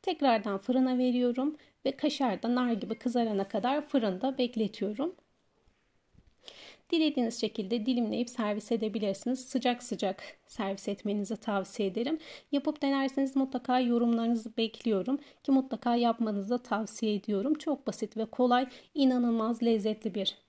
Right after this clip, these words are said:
pide oluyor. Kanalıma abone olmayı unutmayın. Videomu beğenirseniz sevinirim. Yapacak olanlara afiyet, bal şeker olsun.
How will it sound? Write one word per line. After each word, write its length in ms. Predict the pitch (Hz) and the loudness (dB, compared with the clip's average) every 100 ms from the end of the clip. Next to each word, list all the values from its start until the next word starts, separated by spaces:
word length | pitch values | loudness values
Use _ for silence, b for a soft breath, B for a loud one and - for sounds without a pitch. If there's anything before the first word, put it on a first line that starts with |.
| _ | _
pide 240 | - 185 | -6 -2
oluyor. 400 | 208 208 233 311 330 b b b b _ _ _ _ _ _ _ _ _ _ _ - | -2 0 0 0 -2 b b b b _ _ _ _ _ _ _ _ _ _ _ -6
Kanalıma 440 | - 285 269 269 269 | 2 4 6 6 4
abone 260 | 277 269 | 4 4
olmayı 340 | 262 254 262 254 | 4 4 4 4
unutmayın. 720 | 254 254 - 214 208 320 339 _ _ _ _ _ | 4 2 2 2 2 2 -2 _ _ _ _ _
Videomu 380 | 262 247 233 226 | -2 0 0 2
beğenirseniz 920 | 240 233 226 233 - 208 247 302 - - _ - | 2 2 2 0 -2 0 0 -2 -8 -18 _ -20
sevinirim. 640 | - 247 220 214 202 262 311 b b b b - | 0 2 4 2 0 -2 -6 b b b b -4
Yapacak 420 | 285 269 254 254 | 0 0 0 0
olanlara 600 | 233 214 208 220 262 240 | 0 2 2 0 0 0
afiyet, 440 | 214 - 240 - | -2 0 -2 -2
bal 160 | 233 214 | -4 -2
şeker 380 | - 226 - 208 | -2 -4 -2 -2
olsun. 480 | 208 - 254 339 | -2 -4 -2 -2